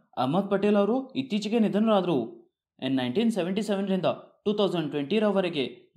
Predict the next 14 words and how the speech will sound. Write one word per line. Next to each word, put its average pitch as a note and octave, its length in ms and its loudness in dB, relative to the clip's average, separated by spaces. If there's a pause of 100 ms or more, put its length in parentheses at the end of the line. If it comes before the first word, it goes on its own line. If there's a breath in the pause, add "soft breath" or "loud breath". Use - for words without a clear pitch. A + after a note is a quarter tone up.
ಭಾರತದ G3 380 -2
ಸಂಸತ್ತಿನಲ್ಲಿ G3 1000 -2
ಎಂಟು A3 320 0
ಅವಧಿಗೆ F#3+ 640 0
ಅಹ್ಮದ್ F#3+ 340 0
ಪಟೇಲ್ A3+ 320 -2 (240)
ಗುಜರಾತನ್ನು G#3 640 0
ಪ್ರತಿನಿಧಿಸಿದ್ದಾರೆ. F#3 1200 0 (260)
So F3+ 100 2
ಇದರಲ್ಲಿ F3+ 320 0
totally F3 500 0 (260)
ಲೋಕಸಭೆಯಲ್ಲಿ G3+ 580 2
ಮೂರು F3+ 280 0
ಬಾರಿ G#3 240 4